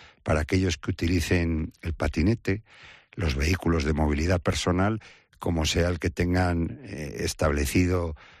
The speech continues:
el correspondiente seguro, tengan más de dieciséis años, estén inscritos en un, eh, registro, el que no se pueda circular por las aceras, es decir, una serie de cuestiones que van ayudando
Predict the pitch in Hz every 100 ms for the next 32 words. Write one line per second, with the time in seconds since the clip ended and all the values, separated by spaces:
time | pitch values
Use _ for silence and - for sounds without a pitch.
0 | _ _ - 101 - 76 - 85 80 82
1 | 87 82 87 113 101 104 101 101 92 92
2 | 87 80 78 76 80 - 80 - 107 107
3 | 101 - 78 - 98 92 87 - - 87
4 | 98 87 - - - - - - 95 90
5 | 95 92 90 87 85 - 101 85 80 76
6 | 82 82 127 - - 107 113 - - _
7 | - 95 - 92 90 85 95 92 87 80
8 | 92 92 90 87 82 80 80 104 104 113
9 | - - _ 110 110 92 95 - - -
10 | 107 113 120 117 107 101 - 90 - 110
11 | 104 110 - 90 85 104 104 95 - -
12 | _ - 98 85 90 104 104 101 110 107